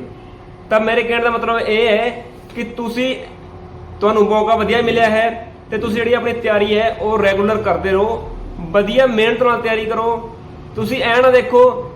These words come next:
ਕਿ ਕਦੋਂ, ਮਤਲਬ ਵੀ ਜੇਲ੍ਹ ਵਾਰਡ ਦਾ ਪੇਪਰ ਕਦੋਂ ਹੈ ਜਾਂ ਕਦੋਂ ਇਹ ਨੋਟੀਫਿਕੇਸ਼ਨ ਆਊਗਾ। ਤੁਸੀਂ ਸਿਰਫ ਆਪਣਾ ਜਿਹੜਾ ਫੋਕਸ ਹੈ ਉਹ ਸਿਰਫ ਔਰ ਸਿਰਫ ਆਪਣੀ ਜਿਹੜੀ ਕੀ ਹੈ ਮਿਹਨਤ 'ਤੇ ਰੱਖੋ, ਕਿਉਂਕਿ ਪੇਪਰ ਦਾ ਲਿੱਤਾ ਜਾਊਗਾ, ਇਹਦਾ ਤੁਹਾਨੂੰ ਹੀ ਫਾਇਦਾ ਹੈ ਜਿੰਨਾ ਲੇਟ ਪੇਪਰ ਹੋਊਗਾ।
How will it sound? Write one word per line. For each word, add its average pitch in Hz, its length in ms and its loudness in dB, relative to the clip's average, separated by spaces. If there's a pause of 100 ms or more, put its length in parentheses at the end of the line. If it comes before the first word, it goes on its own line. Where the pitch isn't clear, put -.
ਕਿ 233 80 -8
ਕਦੋਂ, 240 460 0
ਮਤਲਬ 220 320 -6
ਵੀ 233 120 -6 (180)
ਜੇਲ੍ਹ 208 260 2
ਵਾਰਡ 220 180 2
ਦਾ 226 80 0
ਪੇਪਰ 214 280 -4
ਕਦੋਂ 208 360 0
ਹੈ 214 240 2
ਜਾਂ 208 140 -2
ਕਦੋਂ 214 420 -2
ਇਹ 214 200 2
ਨੋਟੀਫਿਕੇਸ਼ਨ 208 480 0
ਆਊਗਾ। 202 640 0 (160)
ਤੁਸੀਂ 254 300 -2
ਸਿਰਫ 247 180 2
ਆਪਣਾ 220 460 0
ਜਿਹੜਾ 214 440 0 (320)
ਫੋਕਸ 214 320 -2
ਹੈ 214 160 2
ਉਹ 214 200 -4
ਸਿਰਫ 220 280 -2
ਔਰ 226 100 0
ਸਿਰਫ 208 180 0
ਆਪਣੀ 196 220 0
ਜਿਹੜੀ 190 160 2
ਕੀ 185 240 0
ਹੈ 226 260 -2 (280)
ਮਿਹਨਤ 190 360 2
'ਤੇ 185 160 -4
ਰੱਖੋ, 156 400 -4 (400)
ਕਿਉਂਕਿ 220 180 -2
ਪੇਪਰ 226 340 -2
ਦਾ 226 120 2
ਲਿੱਤਾ 202 580 -2
ਜਾਊਗਾ, 214 600 0 (140)
ਇਹਦਾ 220 100 0
ਤੁਹਾਨੂੰ 240 340 0
ਹੀ 233 60 -2
ਫਾਇਦਾ 214 300 0
ਹੈ 208 180 2
ਜਿੰਨਾ 190 260 -2
ਲੇਟ 196 200 0
ਪੇਪਰ 190 300 -4
ਹੋਊਗਾ। 151 580 -4